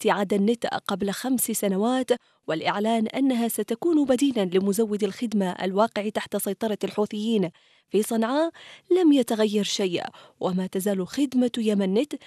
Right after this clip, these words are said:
هي مزود الخدمة للسواد الأعظم من المواطنين،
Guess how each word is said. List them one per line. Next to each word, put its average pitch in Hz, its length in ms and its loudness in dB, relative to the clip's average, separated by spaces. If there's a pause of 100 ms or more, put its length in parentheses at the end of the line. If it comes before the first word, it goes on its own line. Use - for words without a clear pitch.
(240)
هي 392 180 2
مزود 233 440 2
الخدمة 196 480 0
للسواد 185 540 0
الأعظم 190 640 -2
من 196 320 0
المواطنين، 214 840 -2